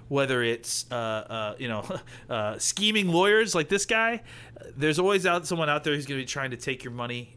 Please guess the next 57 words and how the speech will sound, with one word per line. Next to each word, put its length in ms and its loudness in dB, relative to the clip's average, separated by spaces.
and, 200 -8
and, 260 -6
and 160 -6
trying 180 -2
to, 140 0
like, 360 -4
you 60 -8
know, 160 -10
fool 340 -4
you 160 -2
into 160 -6
something. 500 -6
And 40 -12
you 60 -10
just 120 -4
gotta 120 2
be 120 -2
really 240 2
careful 400 -4
who 60 -4
you 180 -4
associate 460 -2
with. 240 -2
I, 180 4
I 140 2
don't 140 0
even 200 0
know 240 2
that 180 -2
this 200 0
has 180 -2
<laughs> 40 -12
anything 360 0
to 80 -2
do 240 0
with 160 0
who 100 -2
Baker 340 0
was 180 -2
associating 640 0
with, 180 -6
but, 160 -6
but 180 -4
still, 360 0
it's 240 -4
just, 260 -4
it's 300 -8
another, 520 -4
uh, 360 -6
a 340 -16
terrible 460 0
instance 400 -8
where 340 -2
someone's 500 -2
young 160 -2
life, 520 -2
someone's, 580 -4